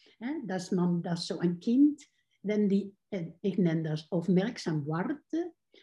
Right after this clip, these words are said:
gucken wir immer, Menschen, die von Natur gute Beziehungen mit den Kindern haben, tun ganz viel aufmerksam warten. Die warten auf das, was hochkommt im Kind. Eine Spielidee.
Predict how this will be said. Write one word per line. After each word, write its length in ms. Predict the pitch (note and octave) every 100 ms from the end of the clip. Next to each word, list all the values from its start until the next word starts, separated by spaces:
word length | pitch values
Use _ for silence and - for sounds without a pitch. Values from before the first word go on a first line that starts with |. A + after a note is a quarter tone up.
| - F3
gucken 300 | F3 A#3+ A#3+
wir 160 | A3 A3
immer, 420 | A3+ A3+ A#3+ A#3 -
Menschen, 420 | G#3+ B3 C4+ G#3+
die 100 | G#3+
von 260 | - G3+ F3+
Natur 540 | F3 F3 A#3 G3+ F3+
gute 280 | F3 F3+ F3
Beziehungen 420 | D#3 - F#3 D#3+
mit 100 | D#3
den 100 | F3
Kindern 280 | C4+ C4+ A3+
haben, 200 | A3 F#3+
tun 200 | G3+ G3
ganz 320 | G#3 C4+ D4
viel 240 | - A3+ G3
aufmerksam 640 | F#3 G#3 G3 - E3+ E3
warten. 520 | D3+ C#3 - _ - _ _ _ - -
Die 180 | E3+ E3+
warten 640 | F#3 C4 - - - C#4+ B3
auf 160 | F#3+
das, 260 | A#3 A#3 -
was 140 | G#3+ G#3
hochkommt 540 | B3+ - - G3+ F3+
im 160 | F3+ F3
Kind. 300 | F#3+ C3+ - _
Eine 120 | - F3
Spielidee. 1040 | - G#3 G3+ F#3+ F3+ E3+ E3+ F3 F#3+ G3